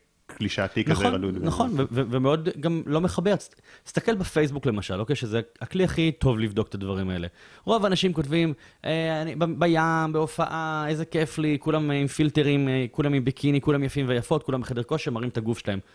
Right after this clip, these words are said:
Speaker 2: סבבה, כאילו, כן? ואז אתה רואה איזה סטטוס של מישהי או מישהו שכותב משהו טיפה יותר עמוק, על מה באמת שלמה.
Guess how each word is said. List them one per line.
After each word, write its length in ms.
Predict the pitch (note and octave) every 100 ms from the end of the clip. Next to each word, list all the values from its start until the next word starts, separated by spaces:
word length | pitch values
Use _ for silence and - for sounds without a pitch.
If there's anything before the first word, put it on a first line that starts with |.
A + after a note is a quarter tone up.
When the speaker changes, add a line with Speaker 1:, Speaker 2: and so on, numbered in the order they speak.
| - _ _
Speaker 2:
סבבה, 340 | - B2 C3 F2+ C#2 -
כאילו, 220 | - G#2 -
כן? 180 | C3 C#3+ _ - - _ -
ואז 160 | E3+
אתה 120 | F3 C#3+
רואה 120 | D#3
איזה 140 | C3+
סטטוס 380 | A2+ C3+ C#3 E3
של 200 | - G#2
מישהי 320 | A#2+ C#3+ B2+
או 60 | G#2+
מישהו 300 | C3 D3 C#3
שכותב 500 | - G#2 - D#3 D3+ -
משהו 340 | A#2 C#3 - - _
טיפה 180 | - E3
יותר 220 | D3 B2+
עמוק, 440 | A2+ G#2+ - - - - - _ -
על 100 | G#2+
מה 120 | A#2+
באמת 260 | C3+ A2+ A2+
שלמה. 320 | - G#2